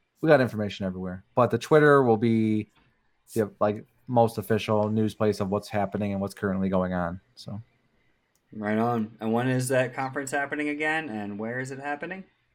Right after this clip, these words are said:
Speaker 1: It'll be August twenty twenty-one in Chicago, Illinois.
Speaker 2: Right on. What hotel was it happening at, or convention center?
Speaker 1: Uh, it's called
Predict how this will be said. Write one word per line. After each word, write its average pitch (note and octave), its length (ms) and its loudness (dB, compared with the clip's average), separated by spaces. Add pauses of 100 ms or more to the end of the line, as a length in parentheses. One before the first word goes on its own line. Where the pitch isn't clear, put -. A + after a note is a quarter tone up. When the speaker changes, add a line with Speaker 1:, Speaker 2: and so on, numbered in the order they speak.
(320)
Speaker 1:
It'll G#2+ 120 2
be A2 360 4
August A#2 840 2
twenty B2 240 2
twenty-one C3 560 4
in A#2 180 -4
Chicago, A#2+ 500 0
Illinois. G#2+ 520 -4 (600)
Speaker 2:
Right G2+ 160 -6
on. F#2+ 320 -6 (100)
What C#3+ 260 -4
hotel D3 400 -4
was D#3+ 140 -4
it D#3+ 80 -8
happening E3+ 380 -4
at, E3+ 200 -6
or G#2 400 -4
convention A#2 400 -8
center? B2 320 -2
Speaker 1:
Uh, A#2 240 10
it's C3+ 140 0
called B2 180 2